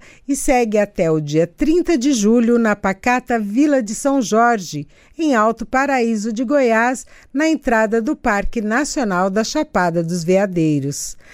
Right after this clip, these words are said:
Após dois anos sem o evento presencial, o encontro chega à vigésima segunda edição, promovendo as manifestações culturais populares tradicionais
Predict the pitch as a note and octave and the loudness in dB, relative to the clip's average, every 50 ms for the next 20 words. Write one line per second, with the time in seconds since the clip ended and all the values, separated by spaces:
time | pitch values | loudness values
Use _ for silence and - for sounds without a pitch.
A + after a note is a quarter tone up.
0 | - - - - - - D3+ D3+ - F#3 E3 D#3+ D3+ D3 D3+ E3+ G3+ B3+ C#4 A3 | -20 -20 -20 -14 -8 -6 -6 -2 0 2 2 2 2 0 0 2 2 2 2 2
1 | G3+ G#3+ G#3+ A3 A3+ A3 G#3 E3+ D#3 D3 - - - - A3+ A#3+ C4+ C#4 C4 A#3+ | 2 2 2 2 2 0 0 -2 -4 -6 -8 -6 -4 0 0 2 2 2 4 2
2 | G#3+ F#3 F#3+ A3 A#3 A#3+ A#3 - - - F#3+ F#3+ F3+ E3+ F3 E3+ E3+ - - C4 | 2 2 2 0 0 0 -2 -4 -4 -2 0 0 2 2 0 -2 -2 -2 0 0
3 | A#3 A3 A3 A#3 A#3+ B3 - - - - _ _ - F4 F4+ E4+ - - D4+ C#4 | 2 2 2 0 -2 -4 -8 -12 -20 -20 _ _ -2 0 0 0 0 0 2 2
4 | C4+ C#4+ C#4 - C#4 C#4 B3+ - - C4+ B3 B3 B3 G#3+ A#3+ A#3+ A3+ G#3 A3+ G3+ | 2 0 0 -2 -4 -4 -4 -2 0 2 4 4 4 2 2 0 0 0 -2 -4
5 | F#3 G3 G3+ G#3+ A3+ G#3+ A3 A#3+ A#3 A3+ - - A#3 A3 B3+ C#4 C#4+ C4+ C#4 C#4 | 0 2 2 2 2 0 -4 -4 -4 -4 -4 -4 -2 0 2 2 4 4 4 2
6 | A3 A#3 A#3 - - A#3+ A3+ G#3+ F#3 D#3 - - _ - - - - - F3+ F3 | 2 0 -4 -2 0 0 0 0 0 -4 -6 -10 _ -20 -20 -10 -4 -2 0 2
7 | F3 F3 F3+ E3 F3 G3+ G3 F3+ F3+ F3 E3+ D#3+ D3 D#3 E3+ F3+ G3+ A#3+ B3+ - | 2 2 2 2 0 0 0 0 0 0 0 0 0 -2 -2 0 2 0 0 2
8 | - C4+ C4 - - C#4 C4+ - - B3 A#3+ A#3 - - D4+ D4+ - - D4 C4+ | 0 0 0 0 0 -2 -2 0 0 -2 -2 -2 -2 -2 -2 -2 0 0 2 2
9 | A#3+ A#3+ A#3+ A#3+ - - B3+ A3+ - - C#4+ C4+ B3 A#3+ A#3+ A#3+ A#3 B3 - - | 2 2 0 0 -2 -2 -2 -2 -2 0 0 2 2 2 2 0 0 -4 -6 -10
10 | - - F#3+ E3+ E3 D#3 - - - B3 B3 A#3+ A3+ A3 A3+ A#3+ C#4 C4 - | -6 -2 0 0 0 -2 -2 -4 -2 0 0 2 2 2 2 2 2 0 -2